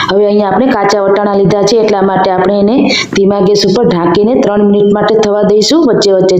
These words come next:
ચેક કરીને ચલાવતા રહીશું. તો વટાણા ત્રણથી ચાર મિનિટમાં સરસ રીતે બફાઈ જાય છે અને સરસ રીતે ચડી જશે. તો વચ્ચે વચ્ચે એક બે વાર ચલાવી લેવાનું છે. તો હું એકવાર ચેક કરી લઈશ. વચ્ચે મેં બે વાર ચલાવી લીધું હતું. વટાણા આપણા સરસ રીતે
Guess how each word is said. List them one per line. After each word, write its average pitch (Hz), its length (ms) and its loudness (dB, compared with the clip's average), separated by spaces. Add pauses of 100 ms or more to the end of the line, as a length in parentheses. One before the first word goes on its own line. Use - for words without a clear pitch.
ચેક 196 160 0 (100)
કરીને 202 280 2 (100)
ચલાવતા 180 460 0
રહીશું. 208 380 0 (720)
તો 190 120 -2
વટાણા 208 380 -2
ત્રણથી 208 380 0
ચાર 202 180 -2
મિનિટમાં 202 340 0
સરસ 208 240 0
રીતે 180 240 -2
બફાઈ 185 340 0
જાય 196 240 0
છે 262 100 0 (180)
અને 185 200 0
સરસ 202 320 -2
રીતે 180 200 0 (120)
ચડી 196 280 0
જશે. 196 300 0 (680)
તો - 120 -2
વચ્ચે 202 280 0
વચ્ચે 196 240 0
એક 196 140 2
બે 208 140 2
વાર 208 160 -2
ચલાવી 190 400 0
લેવાનું 202 440 0
છે. 254 100 0 (380)
તો - 120 -2
હું 190 180 0
એકવાર 202 300 0
ચેક 202 140 0 (140)
કરી 214 240 2
લઈશ. 262 200 0 (360)
વચ્ચે 180 260 0
મેં 196 180 0
બે 196 80 2 (100)
વાર 196 160 0
ચલાવી 190 380 0
લીધું 196 320 2
હતું. 277 180 0 (460)
વટાણા 190 340 -2
આપણા 196 260 -2
સરસ 196 220 0
રીતે 196 180 0